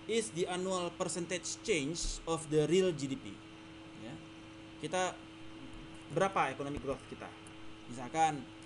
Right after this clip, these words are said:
real G D P di current year dikurangi real G D P di previous year dibagi real G D P di previous year.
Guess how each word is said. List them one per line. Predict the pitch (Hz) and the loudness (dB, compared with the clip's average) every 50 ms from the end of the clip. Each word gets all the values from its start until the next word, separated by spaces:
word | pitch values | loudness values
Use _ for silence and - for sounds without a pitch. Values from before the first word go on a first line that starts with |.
| - - - - - - | -14 -14 -14 -12 -8 -2
real | - 151 156 156 151 | 2 4 4 4 4
G | 156 147 147 | 4 2 2
D | 151 151 | 2 2
P | 156 180 180 175 175 175 | 4 6 6 6 6 6
di | 156 147 131 | 4 2 -2
current | - 139 139 139 139 | 0 0 0 2 2
year | 147 156 170 170 170 | 2 4 4 4 4
dikurangi | 156 151 147 147 139 139 139 143 147 151 151 151 147 | 2 0 0 2 2 2 2 2 2 2 2 2 2
real | - 147 147 156 143 | 2 2 2 0 0
G | 135 | 0
D | 143 143 147 160 | -2 -2 -2 2
P | 170 175 165 | 2 2 4
di | 143 143 135 | 4 2 -2
previous | - 110 135 147 135 131 143 143 - - | -2 0 0 0 2 2 0 0 2 2
year | 160 170 175 170 175 175 - - - - - - - - | 2 4 4 2 2 -2 -8 -12 -14 -14 -14 -14 -8 -2
dibagi | 135 151 139 127 151 139 139 139 160 170 170 165 151 | 0 0 2 4 2 2 2 2 2 4 4 4 4
real | 156 151 147 | 4 4 4
G | 139 131 139 | 4 2 -2
D | 139 135 | -2 -2
P | - 170 170 170 160 | 0 2 4 4 4
di | 147 151 160 165 170 165 - - - | 4 2 2 2 0 0 -4 -6 -2
previous | 151 147 131 131 131 117 - - | 0 0 0 0 0 -2 -2 -4
year. | 113 101 90 | -6 -6 -6